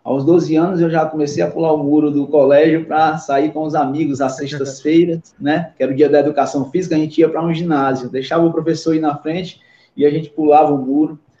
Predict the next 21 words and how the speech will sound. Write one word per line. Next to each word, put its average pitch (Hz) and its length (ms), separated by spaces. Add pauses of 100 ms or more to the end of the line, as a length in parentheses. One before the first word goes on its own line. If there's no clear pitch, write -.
(360)
ia 151 160
beber. 131 580 (300)
Então, 226 320
começou 208 400
com 202 140
uma 190 160
aventura, 180 720
né, 165 360 (400)
com 156 120
a 151 120
curiosidade 151 880
de 131 60
experimentar 139 720
coisas 127 340
novas, 139 560
é, 127 400
aquela 147 240
coisa 147 240
do 135 140
proibido, 131 760
né, 139 280